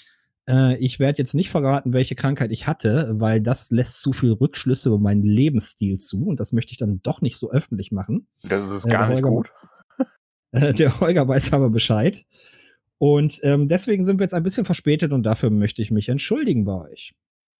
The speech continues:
Speaker 2: Ja, das, äh, ja, nee, ist ja alles, äh, gut, dass es dir wieder gut geht und du das, äh, einigermaßen überstanden hast und so. Äh, ja.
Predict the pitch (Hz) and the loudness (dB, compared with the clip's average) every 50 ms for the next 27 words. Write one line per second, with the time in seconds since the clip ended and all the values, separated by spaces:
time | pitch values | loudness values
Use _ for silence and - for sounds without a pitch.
0 | _ _ _ _ _ _ _ _ _ _ _ _ _ _ _ _ _ _ - - | _ _ _ _ _ _ _ _ _ _ _ _ _ _ _ _ _ _ 2 2
1 | 175 190 202 - _ _ _ _ _ _ _ _ _ _ - 151 151 - - - | 2 2 0 -2 _ _ _ _ _ _ _ _ _ _ 0 0 0 0 -2 -2
2 | 151 147 139 135 131 123 123 123 117 _ _ _ _ _ _ _ _ _ _ _ | 0 2 4 6 6 4 4 0 -8 _ _ _ _ _ _ _ _ _ _ _
3 | _ _ _ _ _ _ _ _ _ _ _ _ _ _ _ _ _ - 98 98 | _ _ _ _ _ _ _ _ _ _ _ _ _ _ _ _ _ -6 -2 0
4 | 95 95 95 95 98 101 98 98 95 95 92 95 95 90 - - - 82 - 65 | 2 4 4 4 4 4 2 0 -4 -8 -8 -8 -8 -10 -8 -6 -4 -2 -2 -4
5 | 85 85 80 - - - 82 78 80 82 82 92 95 95 92 85 - 113 117 - | -6 -8 -12 -12 -10 -6 -4 -4 -4 -4 -6 -6 -6 -6 -6 -6 -6 -6 -6 -6
6 | 101 - - - 87 - - - 104 104 92 101 87 95 92 85 101 117 - - | -6 -8 -8 -12 -16 -16 -12 -6 -4 -4 -4 -2 -2 -2 -2 -2 -4 -6 -8 -8
7 | - 98 104 101 104 98 - - - - - _ _ _ _ _ _ _ - - | -8 -6 -4 -4 -4 -4 -6 -10 -18 -20 -20 _ _ _ _ _ _ _ -12 -12
8 | 87 85 - 92 95 82 95 90 - - - - 85 90 85 85 - 92 95 95 | -12 -10 -10 -10 -6 -2 -2 -2 -4 -6 -8 -6 -2 -2 0 0 0 -2 -2 -2
9 | 90 87 90 87 - - 92 87 85 - - 104 95 98 92 90 87 87 85 80 | -2 -2 -2 -2 -4 -4 -6 -8 -6 -2 0 -2 -2 -2 -2 -4 -2 -2 -2 -2
10 | - - - 87 82 - - 85 85 85 82 - _ _ _ _ _ _ _ _ | -4 -8 -10 -10 -10 -8 -6 -4 -4 -4 -6 -8 _ _ _ _ _ _ _ _
11 | _ _ _ _ _ _ _ _ _ - - 98 98 98 98 92 - - - - | _ _ _ _ _ _ _ _ _ -8 -4 -2 -2 -2 -2 -4 -4 -4 -2 -2